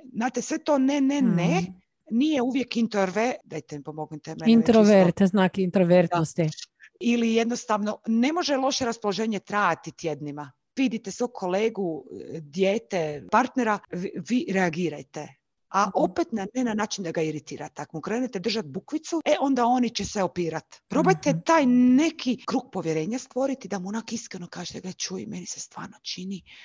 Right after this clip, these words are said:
Speaker 1: jako dugo ti to traje, da nisi dobro raspoložen, ajde, idemo vidjeti kaj možemo napravit.” Ili: „Gle, stvarno si se zahuktao, e, znaš, opasno bi sad bilo dić kredit. Daj da
Speaker 2: Mhm.
Speaker 1: porazgovaramo o tome.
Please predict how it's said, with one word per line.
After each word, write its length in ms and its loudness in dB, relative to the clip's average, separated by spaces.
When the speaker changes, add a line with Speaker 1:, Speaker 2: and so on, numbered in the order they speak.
Speaker 1:
jako 300 -8
dugo 260 -10
ti 140 -16
to 160 -10
traje, 420 -6
da 120 -14
nisi 420 -12
dobro 240 -12
raspoložen, 640 -8
ajde, 280 -8
idemo 260 -8
vidjeti 240 -10
kaj 140 -16
možemo 380 -14
napravit.” 560 -12
Ili: 220 2
„Gle, 220 0
stvarno 360 -2
si 140 -6
se 120 -8
zahuktao, 640 -2
e, 100 -8
znaš, 420 -2
opasno 400 -4
bi 80 -4
sad 200 -2
bilo 400 2
dić 280 -2
kredit. 680 -8
Daj 180 -6
da 60 -4
Speaker 2:
Mhm. 80 -8
Speaker 1:
porazgovaramo 640 2
o 40 -8
tome. 360 -8